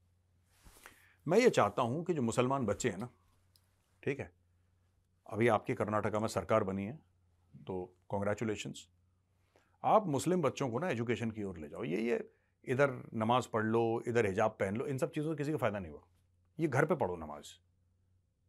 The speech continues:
ठीक है? हिजाब पहनना है, जो करना है तुम्हें। कोई तो होगा जो मुसलमान बच्चों से ये भी बोलेगा कि बेटा आपके नंबर कितने आए। मैं ये चाहता हूँ कि मुस्लिम बच्चे आईएएस, आईपीएस में निकलें, ठीक है? मैं अपनी बात बता रहा हूँ मेजर गौरव आर्या की।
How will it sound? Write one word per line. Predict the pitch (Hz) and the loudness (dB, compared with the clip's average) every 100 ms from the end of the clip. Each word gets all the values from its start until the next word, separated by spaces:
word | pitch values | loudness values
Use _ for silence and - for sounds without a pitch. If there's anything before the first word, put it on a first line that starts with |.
| _ - | _ -10
ठीक | 156 165 | -8 -8
है? | 95 - _ _ _ _ _ 107 | -12 -16 _ _ _ _ _ 0
हिजाब | 131 143 | 2 2
पहनना | 131 131 156 | 2 0 0
है, | |
जो | 139 | 0
करना | 110 107 90 | 0 -2 -6
है | |
तुम्हें। | 85 82 - _ _ _ _ _ - | -10 -20 -20 _ _ _ _ _ -2
कोई | 151 196 | 0 2
तो | 202 | 4
होगा | 131 147 190 | 4 4 4
जो | 185 | 2
मुसलमान | 139 135 143 156 | -2 0 0 0
बच्चों | 131 151 | -2 -4
से | - 127 | -2 2
ये | 120 | 4
भी | 143 | 2
बोलेगा | 120 113 120 135 | 2 0 0 -2
कि | |
बेटा | 123 120 | 0 0
आपके | 123 131 | 0 -2
नंबर | 107 104 107 | -4 -4 -6
कितने | 101 104 | -8 -8
आए। | 104 | -6
मैं | 98 151 | 0 4
ये | 214 190 | 6 6
चाहता | 139 117 139 | 6 4 4
हूँ | 123 135 165 | 0 0 -2
कि | 156 | -2
मुस्लिम | 113 120 131 120 | -2 0 -2 -2
बच्चे | 101 151 | -2 0
आईएएस, | 151 113 117 117 110 | 2 4 2 2 -2
आईपीएस | 98 98 - | -4 -8 -10
में | 101 | -14
निकलें, | 92 92 - _ _ _ _ _ _ - | -14 -18 -20 _ _ _ _ _ _ -8
ठीक | 156 | -6
है? | 117 | 0
मैं | 143 | 2
अपनी | 143 151 | 4 4
बात | 135 | 4
बता | 117 117 | 4 2
रहा | 160 | 2
हूँ | |
मेजर | 135 123 | 0 0
गौरव | 107 104 | 0 0
आर्या | 101 98 | -2 -6
की। | 98 | -12